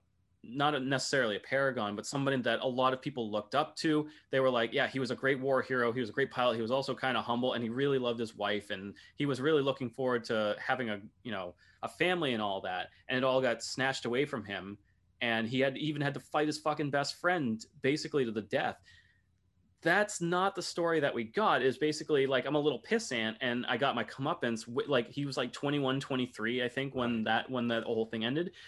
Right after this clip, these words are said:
Speaker 1: And not only that, to your point, you know why he is kinda like a brooding kinda dickhead in the, in the third movie?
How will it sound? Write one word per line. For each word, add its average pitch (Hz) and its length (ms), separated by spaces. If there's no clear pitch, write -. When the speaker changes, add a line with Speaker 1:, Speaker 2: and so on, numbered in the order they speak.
Speaker 1:
And 156 220
not 196 300
only 208 200
that, 139 400
to 156 140
your 135 160
point, 135 480
you 165 100
know 208 120
why 135 400
he 185 360
is 190 520
kinda 175 200
like 170 200
a 147 280
brooding 151 580
kinda 147 280
dickhead 156 480
in 131 240
the, 117 300
in 127 100
the 120 80
third 131 320
movie? 151 400